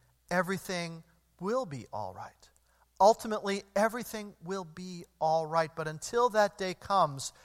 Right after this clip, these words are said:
we live with these parallel tracks of joy and sorrow. For Kay Warren,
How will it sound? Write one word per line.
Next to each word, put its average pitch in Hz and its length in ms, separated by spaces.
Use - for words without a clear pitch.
we 185 140
live 190 340
with 214 180
these 190 220
parallel 196 560
tracks 143 480
of 143 140
joy 131 400
and 127 140
sorrow. 135 540
For - 160
Kay 175 260
Warren, 156 460